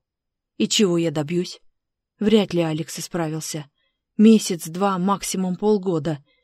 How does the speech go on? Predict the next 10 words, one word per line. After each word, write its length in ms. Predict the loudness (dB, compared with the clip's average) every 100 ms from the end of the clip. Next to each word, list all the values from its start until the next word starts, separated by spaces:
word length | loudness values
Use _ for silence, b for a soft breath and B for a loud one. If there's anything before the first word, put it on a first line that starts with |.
| _
и 100 | 2
он 140 | 4 4
заменит 520 | 4 6 6 4 2
меня 320 | -2 -2 -2
очередной 540 | -4 -2 0 4 4 4
Никой. 520 | 0 -4 -4 -4 -6 _ _ _ _ _
А 160 | -6 -2
я 180 | -2
потеряю 540 | -2 -4 -2 -2 -4 -6
всё. 400 | -8 -8 -8